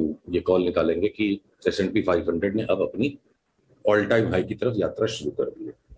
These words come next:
और बाकी भी दुनिया के बाजारों को, मैं Footsie को, डैक्स को देखूं, Nikkei को देखूं,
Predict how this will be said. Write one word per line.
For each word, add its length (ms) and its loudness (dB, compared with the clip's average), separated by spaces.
और 100 4
बाकी 300 2
भी 100 4
दुनिया 300 2
के 80 2
बाजारों 360 4
को, 120 -2
मैं 100 0
Footsie 360 -6
को, 280 -2
डैक्स 320 0
को 100 -2
देखूं, 340 -2
Nikkei 300 0
को 140 0
देखूं, 340 -4